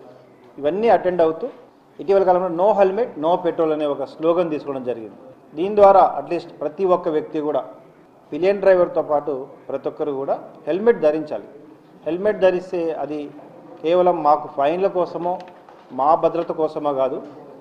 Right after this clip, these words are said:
మీ భద్రత, మీ కుటుంబ సభ్యుల భద్రత కోసమే అని చెప్తున్నాం మీడియా ద్వారా. హెల్మెట్ ధరించడం వలన ఎక్కువగా ప్రాణాపాయం అనేది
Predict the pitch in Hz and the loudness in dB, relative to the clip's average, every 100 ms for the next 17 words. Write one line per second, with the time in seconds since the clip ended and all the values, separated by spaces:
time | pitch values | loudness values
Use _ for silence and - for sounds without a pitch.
0 | - 143 180 185 180 180 175 196 202 135 | -14 -6 -4 2 2 2 2 0 0 -4
1 | 151 185 170 160 185 185 170 156 160 143 | -8 -6 -6 -6 0 0 0 -2 0 0
2 | 143 151 143 143 139 143 151 143 135 123 | 0 -2 -6 -8 -8 -6 -6 -4 -6 -10
3 | - 131 160 156 135 139 127 131 139 - | -10 -10 -10 -8 -4 -2 0 -2 -4 -10
4 | - - - - - - - 185 233 202 | -14 -14 -16 -18 -20 -12 -6 0 2 6
5 | 196 190 190 180 180 196 151 151 - 220 | 6 6 0 0 0 -2 -2 -2 4 6
6 | 190 - - - 147 175 175 160 156 151 | 6 2 -2 -2 -2 0 -2 0 0 -2
7 | 143 143 151 160 143 | -6 -6 -4 -4 -6